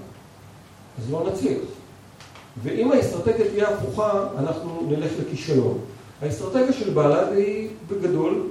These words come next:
אסטרטגיה בדלנית לאוכלוסייה הערבית, היא אסטרטגיה שתוביל את האוכלוסייה הערבית לכישלון, לפי דעתי. לכן אני אתווכח עם בל"ד. זה לא שאני לא רוצה לשתף איתם פעולה, בכל מה שאפשר לשתף איתם פעולה, אבל אני אתווכח. אני לא אוותר על האסטרטגיה שלי.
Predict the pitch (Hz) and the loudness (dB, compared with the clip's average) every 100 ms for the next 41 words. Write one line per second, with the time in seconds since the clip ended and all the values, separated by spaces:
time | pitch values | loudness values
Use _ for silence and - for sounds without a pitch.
0 | - - 202 202 226 233 208 196 196 139 | -8 -8 -4 0 2 4 6 8 10 8
1 | - - - - - 156 156 156 131 170 | 2 -2 -8 -10 -6 0 2 2 -2 0
2 | 147 135 127 - - 196 - 196 226 233 | 2 4 2 2 0 -2 -4 -2 -2 0
3 | - 202 175 190 - 160 147 170 156 143 | -2 -4 2 4 4 0 -4 0 0 0
4 | 147 147 143 135 135 117 117 131 202 214 | -2 -4 -4 -2 -2 0 0 0 6 8
5 | 214 - 135 - - - - - 214 269 | 8 6 2 -2 -8 -16 -16 -6 0 2
6 | 320 247 262 285 294 277 247 226 - - | 2 4 4 6 6 6 8 6 4 2
7 | - - - - - - - - - 156 | -6 -16 -20 -20 -20 -20 -20 -20 -2 4
8 | 233 277 285 285 262 226 220 208 - 208 | 6 6 6 10 12 10 6 2 0 -2
9 | - 226 196 196 196 254 254 392 320 320 | 0 0 0 2 6 6 8 6 6 2
10 | 302 226 208 214 190 175 170 160 - 151 | 0 0 0 -2 -2 -2 -4 -4 -4 -2
11 | - 131 127 180 208 233 233 196 285 247 | 0 2 0 0 2 2 2 2 4 4
12 | - - - 151 180 254 277 - 151 139 | 2 -6 -6 2 8 10 10 6 4 4
13 | 120 - 120 131 123 120 127 - | 2 0 -2 2 2 2 0 -2